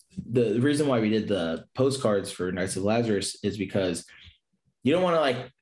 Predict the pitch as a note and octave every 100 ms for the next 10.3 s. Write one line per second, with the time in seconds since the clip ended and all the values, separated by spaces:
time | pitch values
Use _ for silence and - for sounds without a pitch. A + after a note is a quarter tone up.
0 | - - D3 C#3+ B2 A2+ G#2+ A2+ C3 C3+
1 | B2+ A#2 G#2 A#2 A2 G2+ - _ _ -
2 | B2 A#2 - B2+ C3+ B2 - C#3+ B2 B2
3 | A2+ - A2 G#2+ G2+ G2+ G#2 G#2+ - A2+
4 | G2+ F2+ F#2 - - _ _ _ G#2+ G2+
5 | F#2 G#2 - - C#3+ C3 A#2+ G#2 G#2+ G2
6 | F#2+ G2+ G2 G2 F#2 G#2 F#2 F#2 - -
7 | - B2+ B2+ B2+ C3 A#2+ G2 - D3+ C3
8 | A2 - _ _ - D#3+ D#3 - D3+ C#3
9 | A#2+ A#2+ B2+ - B2+ A2 A#2+ - A2+ A2
10 | C#3 B2+